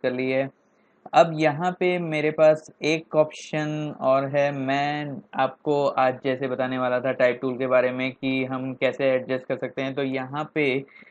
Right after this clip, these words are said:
मैं सबसे पहले इसको zoom कर लेता हूँ timeline को। यहाँ से मैंने आपको shift के साथ scroll button भी बताया था mouse का, जिससे हम, अ, कर सकते हैं इसको scroll। अब यहाँ पे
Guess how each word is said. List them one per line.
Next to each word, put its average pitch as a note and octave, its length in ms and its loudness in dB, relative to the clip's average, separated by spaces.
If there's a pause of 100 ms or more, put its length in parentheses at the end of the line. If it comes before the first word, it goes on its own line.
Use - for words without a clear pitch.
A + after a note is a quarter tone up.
(200)
मैं C#3 340 0
सबसे D3+ 380 -2
पहले D3 380 2
इसको C#3+ 280 -4
zoom B2+ 280 -4
कर B2+ 120 -2
लेता B2 220 -2
हूँ C3 100 -6
timeline B2+ 400 -4
को। B2+ 100 -2
यहाँ B2+ 260 -2
से C3 260 -4
मैंने A#2+ 320 -6
आपको A#2+ 280 -6
shift B2+ 240 -6
के B2+ 120 -4
साथ B2+ 300 4 (120)
scroll B2+ 800 -2 (220)
button B2+ 360 -4
भी B2+ 100 -2
बताया B2+ 300 2
था C3 180 -2
mouse B2 340 -4
का, C3 120 0
जिससे B2+ 340 -6
हम, B2 280 -8
अ, B2 480 -8 (640)
कर B2+ 100 2
सकते C3 300 -6
हैं C3 120 -2
इसको C3 200 -6
scroll। C3 400 -2 (680)
अब E3 240 6
यहाँ D#3 400 0 (100)
पे D#3 120 4